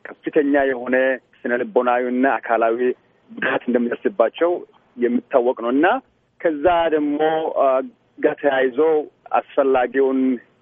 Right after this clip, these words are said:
የሕክምና እርዳታ እንዳያገኙ ማድረግ፣ መጨረሻ ላይ እስረኞቹን በማጉላላት እና ቶርቸር በማድረግ ከነሱ ኮንፌሽን ለማግኘት እንደገና ደግሞ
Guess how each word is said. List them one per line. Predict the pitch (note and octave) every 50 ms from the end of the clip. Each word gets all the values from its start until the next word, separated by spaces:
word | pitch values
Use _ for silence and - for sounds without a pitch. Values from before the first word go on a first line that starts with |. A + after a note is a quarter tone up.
| _ _ -
የሕክምና | A2+ A2 A#2 A#2+ A2+ G#2+ - - - - B2+ A#2+ A2+ A#2 A#2+ A#2+ A#2 A#2+ A#2+ A#2+ A2 - _ _ _ _ _ _ _ -
እርዳታ | B2+ A#2 G2+ G2+ B2+ A#2+ A#2+ A#2+ - C3 B2 A#2+ B2 B2 -
እንዳያገኙ | A2+ A#2 A#2 - B2+ B2 A#2+ A#2 A2+ A#2 A2+ A#2 A#2 B2+ B2
ማድረግ፣ | A#2+ A#2+ A#2 A#2 A#2+ B2+ A#2+ - - _ _ _ - D3+ - A2+ -
መጨረሻ | C3+ B2 - - C3+ C3 B2+ C3+ C3 - - C3 B2
ላይ | B2 B2 B2 B2+ B2+ C3 C3+ C3+ - -
እስረኞቹን | - - - D#3 C#3+ C#3 C#3+ C#3+ C3+ - - E3 D#3+ C3+
በማጉላላት | A2+ B2+ B2 B2+ B2+ C3 B2 C3+ C3 C3 B2 - - - C#3
እና | B2+ B2+ B2+ C3 C3+ C3+ - - - _ - C#3+ D3 -
ቶርቸር | - C#3+ C#3 - - - D3+ -
በማድረግ | G#2+ B2+ B2 B2+ B2 A#2 A#2 D#3 E3+ D#3 - _ _ _ _
ከነሱ | - B2 B2 B2+ C3+ B2+ - - D3
ኮንፌሽን | - C#3 B2+ A#2+ - - - C3 - - C#3 B2+ B2+ B2 - - _ - - _ _ - G#2 - -
ለማግኘት | B2 B2 B2 B2 A#2+ A#2+ - - C3 C3+ - - - - _
እንደገና | A2+ A2+ - C3 B2 C3+ C3+ C3+ C3+
ደግሞ | C3+ C3 B2+ C3 C3+